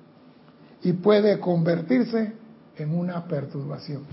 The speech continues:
Porque a veces tú quieres ser el primero. Por ejemplo,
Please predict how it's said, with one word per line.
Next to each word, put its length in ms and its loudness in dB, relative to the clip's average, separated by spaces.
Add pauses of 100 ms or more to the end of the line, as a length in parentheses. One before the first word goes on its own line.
(360)
Porque 180 -6
a 40 -2
veces 200 -4
tú 120 -6
quieres 300 -6
ser 160 -6
el 120 -4
primero. 280 -8 (320)
Por 120 2
ejemplo, 300 0